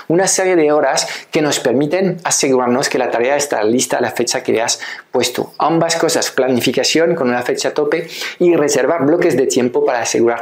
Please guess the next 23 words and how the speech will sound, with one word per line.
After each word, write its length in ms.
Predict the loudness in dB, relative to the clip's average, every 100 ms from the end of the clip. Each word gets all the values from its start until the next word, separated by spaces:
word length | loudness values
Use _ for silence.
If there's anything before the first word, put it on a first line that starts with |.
| -2
que 100 | -2
vas 160 | -2 -4
a 80 |
poder 220 | -2 0 0
ejecutar 500 | -2 -6 -4 -2 -4
esta 240 | -4 -6
tarea. 240 | -6 -8 -8 -2
Bien, 180 | 0 0
ahora 260 | 0 0
que 120 | 0
hemos 160 | 0 0
visto 260 | 0 0 0
qué 160 | 2
tenemos 320 | 0 0 0
que 100 | 0
hacer 240 | -2 -2 -2
con 120 | 0
las 140 | -2 -2
tareas 340 | -2 0 0
importantes, 540 | -2 -2 -2 -2 0 0
vamos 260 | 0 0 0
a 20 |
abordar 460 | 0 2 0 0